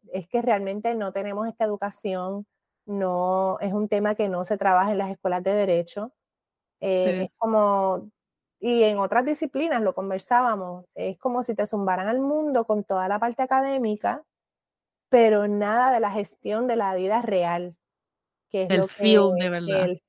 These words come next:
Speaker 1: feel, claro que sí. Y, y no es complicado hacerlo.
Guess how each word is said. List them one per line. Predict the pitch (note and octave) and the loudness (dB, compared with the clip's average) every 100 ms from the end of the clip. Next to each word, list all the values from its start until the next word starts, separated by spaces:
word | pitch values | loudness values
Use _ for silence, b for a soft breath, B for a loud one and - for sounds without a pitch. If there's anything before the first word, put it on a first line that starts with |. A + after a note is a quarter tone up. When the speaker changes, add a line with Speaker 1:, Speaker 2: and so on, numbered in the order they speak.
| - | -6
Speaker 1:
feel, | G3 F#3 F3+ F3 F3 E3+ | -2 -2 0 -2 -4 -6
claro | - F#3 F3+ | -4 -4 -4
que | G3+ | -6
sí. | G#3+ A#3+ | -4 -4
Y, | C4+ C4+ C4 B3+ B3+ B3 B3 A#3+ B3 b b | 0 2 2 4 2 0 0 -2 -4 b b
y | D4 C#4+ | 0 2
no | |
es | B3+ | 2
complicado | C#4+ C#4 B3+ A#3+ G#3+ | 2 2 2 4 4
hacerlo. | G#3 - F3 D3 F#2+ | 2 0 -4 -4 -10